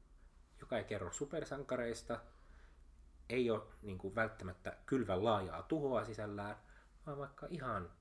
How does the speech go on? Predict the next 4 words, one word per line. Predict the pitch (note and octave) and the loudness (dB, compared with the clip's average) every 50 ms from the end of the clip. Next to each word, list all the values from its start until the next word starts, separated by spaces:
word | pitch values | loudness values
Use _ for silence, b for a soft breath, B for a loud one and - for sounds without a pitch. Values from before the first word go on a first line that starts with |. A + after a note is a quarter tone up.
| - - - | -20 -2 0
tavallisen | A2+ A2+ G#2+ G2+ F#2+ F2+ E2+ E2 - - F2 E2 E2+ F2+ - - - - - | 2 2 2 2 0 -2 -4 -6 -6 -8 -8 -10 -10 -14 -18 -20 -20 -6 0
kauniin | - G2 F#2 F2 E2+ E2 D#2 D2+ D#2 - - - | 0 2 2 2 -2 -6 -10 -12 -14 -16 -8 -6
tarinan | F#2+ F#2 E2+ E2 D#2+ E2 E2+ - - D#2+ - - b b b b b b b b b - - | -4 -4 -4 -4 -8 -10 -14 -16 -16 -18 -20 -20 b b b b b b b b b -10 -8
jostain | C#3 A#2+ - - - C3+ C#3+ C3+ C3 C3 B2+ | -8 -8 -8 -6 -2 -2 0 0 0 -4 -6